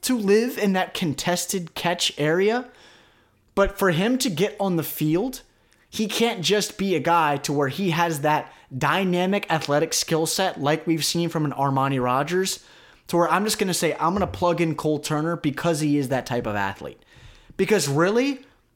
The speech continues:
I'm putting Antonio Gibson at that F weapon, at that F spot, and taking Cole Turner's reps as a dynamic weapon in space rather than Turner right now. I'm just,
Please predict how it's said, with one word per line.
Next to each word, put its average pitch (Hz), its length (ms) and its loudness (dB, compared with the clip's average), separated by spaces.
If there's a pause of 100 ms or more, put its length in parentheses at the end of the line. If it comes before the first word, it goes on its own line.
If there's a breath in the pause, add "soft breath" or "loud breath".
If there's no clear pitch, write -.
I'm 196 160 2
putting 240 300 4
Antonio 185 340 0
Gibson 185 680 0 (420)
at 170 220 0
that 165 260 2
F 170 320 0
weapon, 196 560 0
at 147 80 -4
that 143 320 -2 (100)
F 156 240 0
spot, - 640 0 (640 soft breath)
and 170 180 0
taking 196 420 2
Cole 175 260 2
Turner's 170 440 -2
reps 147 480 0 (180 soft breath)
as 160 180 0
a 147 60 0
dynamic 151 500 0
weapon 151 320 0
in 135 100 0
space - 680 -2 (1500)
rather 175 380 4
than 160 160 2
Turner 165 300 0
right 131 180 0
now. 131 220 0
I'm 170 120 2
just, 170 180 0